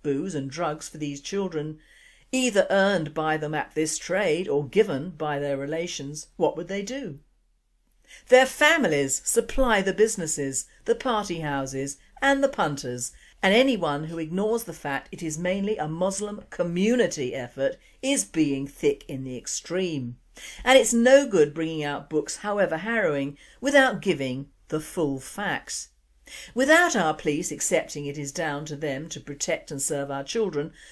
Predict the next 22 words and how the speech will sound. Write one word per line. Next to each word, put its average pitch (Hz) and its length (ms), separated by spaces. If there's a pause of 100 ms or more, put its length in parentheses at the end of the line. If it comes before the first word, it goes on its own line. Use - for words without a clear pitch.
(140)
and 254 160
without 277 360
placing 180 500
the 156 100
full 208 280
facts - 400
in 139 100
front 214 300
of 143 100
them 135 220 (200)
so 254 200
they 214 180
can't 180 420
ignore 185 380
them, 165 240 (400)
this 240 240
really 247 480
nasty 214 500
business 180 460
will 240 280
continue 254 600
on 135 340